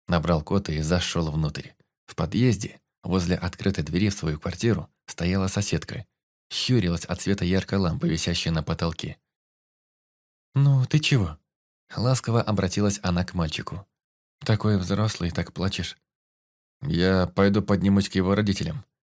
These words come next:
сказал мужчина. «Пусть пока у тебя посидит». «Конечно, конечно».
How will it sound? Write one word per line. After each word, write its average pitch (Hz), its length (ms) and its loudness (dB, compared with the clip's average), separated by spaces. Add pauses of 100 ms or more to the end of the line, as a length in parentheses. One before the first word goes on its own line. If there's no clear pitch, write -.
(200)
сказал 101 340 0
мужчина. 76 500 -2 (600)
«Пусть 120 220 0
пока 98 240 2
у 98 80 4
тебя 98 280 2
посидит». 76 500 -4 (420)
«Конечно, 87 400 -2
конечно». 82 400 -6